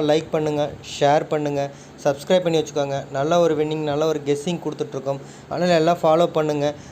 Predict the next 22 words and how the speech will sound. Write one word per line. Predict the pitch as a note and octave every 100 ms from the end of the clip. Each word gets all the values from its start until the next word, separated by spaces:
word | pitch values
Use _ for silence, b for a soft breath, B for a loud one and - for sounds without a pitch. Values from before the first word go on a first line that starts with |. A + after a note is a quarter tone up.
| -
திரும்ப | E3 F3 F3
திரும்ப | F3+ F3
சொல்ற | E3+ E3 D#3+
இன்னொரு | E3+ F3+ E3+
ஒரு | E3 D#3
விஷயம் | E3 D#3
பார்த்தீங்கன்னா, | D3+ D3 D3+ E3+ E3 D3
நீங்க | D3+ D3 D#3
வீடியோவை | F3+ F3+ E3+
தெளிவா | D#3+ E3 E3 D#3
கேட்டிங்கன்னா | E3 E3 D#3+ D3+ C#3+ D#3+
தான் | F3 B B -
மிஷின் | D#3 F#3+ F#3
நம்பர் | E3+ E3 D#3+
வந்ததுக்கப்புறம் | D#3 D3+ D3 E3 E3
நம்ம | D3+ D3
எடுத்து | D3 D#3+ D3+
மேட்ச் | D#3 -
பண்ண | D3 C#3+
முடியும். | D3 D3+ B B -
போர்டு | D3+ F#3 F#3
வச்சு | F3